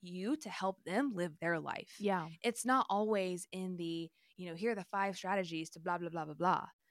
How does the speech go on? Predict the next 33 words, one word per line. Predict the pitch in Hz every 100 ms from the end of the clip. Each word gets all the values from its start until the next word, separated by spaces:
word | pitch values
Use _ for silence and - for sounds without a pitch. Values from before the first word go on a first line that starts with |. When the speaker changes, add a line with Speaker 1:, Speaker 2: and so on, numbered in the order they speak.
| _
Speaker 1:
Like, | 202 190 - _ _ -
I | 208
think | 247 220
that's | 202 190 190
something | 196 190 175
I've | - 175
been | 185 175
working | 170 175 170
on | 165 165
this | 165 -
year | 165 160 156 - _ _ -
is | 180 -
I | 180 233
want | 247 -
to | -
be | 185 175
a | 170
reflection | 160 - 175 170 - 254
of | 208
what | 170 160
I | 151
believe. | 147 151 175 156 - - -
Speaker 2:
Yeah. | 214 202 185 175 _
Speaker 1:
I | - 226
don't | 220
want | 208 208 - _ _
to | 190
work | 185 208
with | 190 -
any | 190 196 214 226 _ _ -
co-, | 233 220
any | 220 233
client | - 196 175 196 311